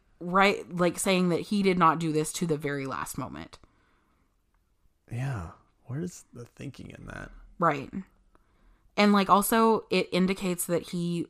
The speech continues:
Speaker 1: feels like he did nothing wrong.
Speaker 2: That's true.
Speaker 1: Like, he doesn't feel any kind of guilt, remorse.
Speaker 2: Or maybe he doesn't even have the memory of doing it.
Speaker 1: Maybe
Speaker 2: Maybe he
Speaker 1: not.
Speaker 2: blocked that out.
Speaker 1: Maybe he did.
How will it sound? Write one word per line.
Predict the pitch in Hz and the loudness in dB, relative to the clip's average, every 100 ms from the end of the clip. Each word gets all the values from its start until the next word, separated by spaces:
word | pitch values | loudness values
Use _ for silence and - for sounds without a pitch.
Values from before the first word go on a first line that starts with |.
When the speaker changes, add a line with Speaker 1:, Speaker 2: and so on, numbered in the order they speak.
| _ | _
Speaker 1:
feels | - - 165 165 | -8 0 2 2
like | 156 156 | 0 -2
he | 160 | -4
did | 151 143 147 | -4 -4 -4
nothing | 135 139 95 | -6 -6 -6
wrong. | 73 80 190 _ _ - - _ | -6 -6 -8 _ _ -20 -20 _
Speaker 2:
That's | 120 110 | -4 -4
true. | - - 107 107 _ _ _ - | -4 -6 -6 -10 _ _ _ -8
Speaker 1:
Like, | 160 160 | -4 -2
he | 170 | 0
doesn't | 160 156 143 | 0 0 -2
feel | - 151 139 139 143 - _ _ _ _ _ - | -2 -2 -2 -4 -8 -12 _ _ _ _ _ -2
any | 208 190 | 2 2
kind | 170 165 | 2 0
of | 156 143 156 _ - | 0 -2 -8 _ -4
guilt, | 175 175 165 | 2 4 4
remorse. | 165 160 156 151 - - - - | 0 -2 -2 -2 -6 -10 -10 -2
Speaker 2:
Or | |
maybe | 110 175 | 2 2
he | 196 | 4
doesn't | 156 143 | 4 4
even | 135 | 0
have | 127 | 0
the | |
memory | 113 113 113 | 0 0 0
of | 92 | -2
doing | 95 104 92 | -2 -2 -2
it. | - _ _ _ | -8 _ _ _
Speaker 1:
Maybe | 170 175 | -4 0
Speaker 2:
Maybe | 170 | 0
he | |
Speaker 1:
not. | 156 | 0
Speaker 2:
blocked | 170 180 113 | 0 0 0
that | 98 90 | -4 -4
out. | 92 98 - | -4 -4 -2
Speaker 1:
Maybe | 190 185 196 | 2 2 2
he | 190 | -2
did. | 170 170 143 196 | -2 -4 -2 -4